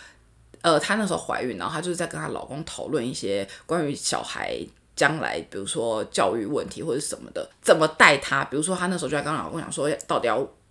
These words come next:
呃，全部都喂母奶还是配方奶。那女生的立场就是，大家可能还没当妈妈，不了解这个，但是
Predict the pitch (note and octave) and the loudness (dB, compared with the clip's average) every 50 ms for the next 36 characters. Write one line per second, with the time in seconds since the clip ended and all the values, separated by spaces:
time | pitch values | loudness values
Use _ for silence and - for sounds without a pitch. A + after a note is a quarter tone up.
0 | _ _ _ - A2+ A2+ F#2 F#2+ F#2 G2 - - - D#3+ B2 F3 F3+ E3+ - C3+ | _ _ _ -4 -2 0 0 -2 -4 -4 -4 -2 -2 -2 -2 0 -2 0 2 4
1 | C3+ D#3 C3+ G#2+ G2 G2 A#2 A2+ E2 - C2+ F2+ B2 B2 - - - - - - | 4 4 4 2 0 -4 -8 -8 -8 -6 -4 -4 -4 -4 -4 -8 -8 -8 -8 -12
2 | - - B1+ - - - - - - - - C4 C4+ A#3+ F#3 C#3 D3 D#3 F#3+ - | -12 -12 -14 -14 -16 -16 -16 -14 -12 -4 0 2 4 4 4 4 0 0 0 0
3 | E3+ D#3 F#3 F#3+ D3+ - - - G#2 C3+ D3+ - D3+ C3 B2 - _ - - F#3+ | 0 0 0 0 -2 -4 -6 -6 -6 -6 -4 -2 -2 -2 -4 -4 _ 2 6 8
4 | G3+ G3 - E3 C#3 C#3 C3 - C3 A#2+ - C#3+ D3+ C#3+ B2 A2 B2 A#2 G#2+ - | 8 8 6 2 -6 -6 -4 -4 -4 -2 -2 -2 -2 -2 -2 -2 0 -2 -2 -2
5 | - D3+ - - F#2 - - D#2+ - G#2+ A2+ - G#3 A3 A3+ A3 | -4 -6 -6 -6 -8 -6 -8 -4 -4 -4 -2 0 0 2 2 2